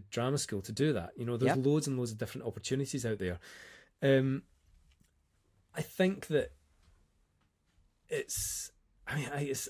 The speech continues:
Speaker 1: I guess it's, it's horses for courses. I, I like being able to sort of
Speaker 2: Wait, what's, what was that expression? I've never heard that.
Speaker 1: Oh, horses for courses. It's kind of just
Speaker 2: No.
Speaker 1: like, it's, it's for, you know, um, pe-, I, I,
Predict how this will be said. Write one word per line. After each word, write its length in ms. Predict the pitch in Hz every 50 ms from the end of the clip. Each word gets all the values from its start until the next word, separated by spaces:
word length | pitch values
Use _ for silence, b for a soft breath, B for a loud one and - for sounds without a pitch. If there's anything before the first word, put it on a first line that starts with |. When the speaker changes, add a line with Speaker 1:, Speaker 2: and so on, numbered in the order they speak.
| -
Speaker 1:
I 80 | 139 147
guess 260 | - 190 190 175 -
it's, 160 | 131 - - - -
it's 140 | 123 113 -
horses 320 | - 127 120 113 - 104
for 100 | - 107
courses. 520 | 92 - 117 120 110 - - 92 85 - - -
I, 420 | 120 123 135 139 139 135 123 104 b b b b b b b b b b b b b b b b b - - - - _ _ _ _ _ _ - _ - - 370
I 140 | - 135 147
like 580 | 151 147 139 135 143 160 185 196 - - - - -
being 160 | 170 156 156
able 200 | 151 147 147 143
to 140 | - - -
sort 280 | - - 135 127 135
of 40 | -
Speaker 2:
Wait, 200 | 220 196 - -
what's, 200 | 175 202 208 -
what 120 | 196 190
was 100 | 208 247
that 100 | 349 415
expression? 520 | 427 - - - 381 381 - 440 392 359 302
I've 140 | - 156 160
never 220 | 185 185 175 175
heard 180 | 160 147 123 101
that. 160 | 110 101 - - - -
Speaker 1:
Oh, 140 | 160 151
horses 320 | 131 - 175 165 147 151 143
for 120 | - 165 -
courses. 400 | - 180 180 170 - 127 - -
It's 160 | - 170 -
kind 200 | - 214 214 214
of 60 | 208
just 140 | 220 269 262 269
Speaker 2:
No. 140 | 233 170 156
Speaker 1:
like, 100 | 120 127
it's, 220 | 180 180 - -
it's 280 | - 185 180 175 170 -
for, 260 | - - 180 170 170
you 120 | 180 170
know, 220 | 165 156 131 131 - -
um, 420 | 147 143 143 143 147 147 151 175 - 147 139 143 - _ _ _ _ _ _ _ _ -
pe-, 160 | - 185 185 - -
I, 260 | 143 131 139 151 175 -
I, 140 | 147 160